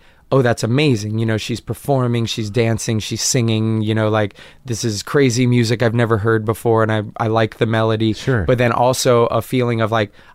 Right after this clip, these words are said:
Speaker 1: "I could do that too," and immediately recognizing, but, like, "Wait, I'm not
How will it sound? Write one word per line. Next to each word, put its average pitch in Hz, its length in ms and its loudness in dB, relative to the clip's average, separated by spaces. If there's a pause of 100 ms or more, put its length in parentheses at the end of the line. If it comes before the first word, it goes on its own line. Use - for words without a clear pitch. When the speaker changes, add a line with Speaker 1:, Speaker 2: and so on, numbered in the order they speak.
(120)
Speaker 1:
"I 127 160 2
could 127 200 0
do 123 240 4
that 117 260 0
too," 135 400 0 (200)
and 123 160 0
immediately 127 600 2
recognizing, 117 800 0
but, 113 180 0
like, 110 300 -2
"Wait, 113 460 2
I'm 113 220 2
not 110 360 2